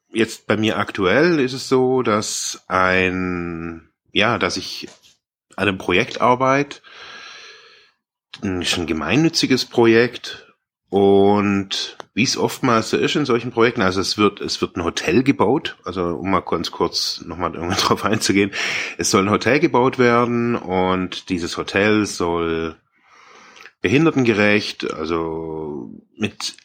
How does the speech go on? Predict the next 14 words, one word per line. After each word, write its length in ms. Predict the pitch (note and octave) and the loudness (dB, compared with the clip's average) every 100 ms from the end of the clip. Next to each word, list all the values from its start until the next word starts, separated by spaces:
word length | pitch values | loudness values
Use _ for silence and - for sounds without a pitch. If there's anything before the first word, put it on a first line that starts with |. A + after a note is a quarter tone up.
| _ | _
allem 260 | - C3 C3+ | 2 4 4
möglichen 400 | G2+ G2 G2 G#2+ | 4 2 0 -2
Schnickschnack, 760 | - E2+ D#2 - C#2+ C#2 - - | -2 -4 -4 -6 -6 -10 -14 -14
also 300 | E2+ F2 F#2+ | -10 -6 -4
ein 500 | D#2+ E2 E2 E2+ E2+ | -4 -4 -4 -6 -8
Inklusions-, 1800 | D2+ - A#2 A#2+ A2+ - _ _ _ _ _ - E2+ D2 G#2 C3+ C3+ B2 | -8 -2 0 0 -2 -8 _ _ _ _ _ -4 -2 2 4 4 4 0
ein 260 | - E2+ D#2+ | -4 -6 -4
integratives 1120 | - C#3 - - F#2+ F#2 - - C3+ C3 A#2+ | 0 2 2 0 0 -2 -2 0 2 2 0
Projekt, 600 | - G2 G2 G2+ G2 - - - - - - - - - - _ - | -2 0 2 2 0 -10 -20 -18 -16 -16 -16 -20 -20 -20 -20 _ 0
ähm, 720 | G2+ F#2+ G2 F#2+ F#2+ F#2 F2+ | 2 4 4 4 2 0 -4
in 200 | C2+ F2 | -6 -2
dem 260 | F2 E2+ E2+ | 0 0 0
behinderte 680 | F2 C3 C#3+ B2 A2+ G#2 - | 2 4 4 4 4 4 4
und 640 | G2+ B2 A#2+ - - - | 4 4 2 -4 -6 -8